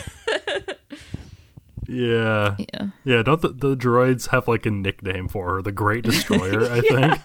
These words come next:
Speaker 2: think.
Speaker 1: Which is also, like, clearly something that was built up through this series, but again, like, was very clearly referenced in Resistance Reborn, and she's like, "The droids are scared
Speaker 2: Yeah.
Speaker 1: of me," and I'm like, "Well, now I see why. I'm, like, one i-, one volume into Poe Dameron, and you've already fried two of them. That's not a great track record."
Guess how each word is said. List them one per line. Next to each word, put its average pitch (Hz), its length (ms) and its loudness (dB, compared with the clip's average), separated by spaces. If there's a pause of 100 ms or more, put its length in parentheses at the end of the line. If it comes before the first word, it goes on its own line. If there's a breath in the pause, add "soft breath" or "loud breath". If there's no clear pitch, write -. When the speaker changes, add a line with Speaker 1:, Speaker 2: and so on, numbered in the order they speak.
(300)
Speaker 2:
think. 415 180 -6 (400 loud breath)
Speaker 1:
Which 349 220 0
is 330 140 0
also, 320 380 4
like, 285 200 2
clearly 233 380 0
something 208 340 0
that 208 120 2
was 220 160 2
built 196 320 0
up 190 160 0
through 240 200 -2
this 180 180 0
series, 180 500 2
but 180 140 0
again, 170 320 2
like, 160 320 -2
was 165 300 0 (260)
very 170 320 2
clearly 165 360 0
referenced 151 560 0
in 147 340 0 (260)
Resistance 165 640 0
Reborn, 139 720 0
and 139 400 -4
she's 165 140 -6
like, 170 160 0
"The 208 100 0
droids 196 400 2
are 262 60 2
scared 139 380 4
Speaker 2:
Yeah. - 40 4
Speaker 1:
of - 80 -2
me," 160 160 0
and 147 100 0
I'm 165 100 0
like, 165 200 0
"Well, 196 160 4
now 214 160 4
I 247 100 4
see 233 220 0
why. 190 500 4
I'm, 185 220 0
like, 185 220 2
one 180 360 2
i-, 196 300 0
one 185 400 2
volume 175 400 0
into 175 180 0
Poe 175 220 2
Dameron, 160 460 0
and 156 100 -4
you've 160 140 0
already 170 240 2
fried 165 420 0
two 165 300 2
of 143 140 -2
them. 147 160 0
That's - 240 -4
not 160 240 0
a 196 40 2
great 180 280 -2
track - 360 0
record." - 460 -4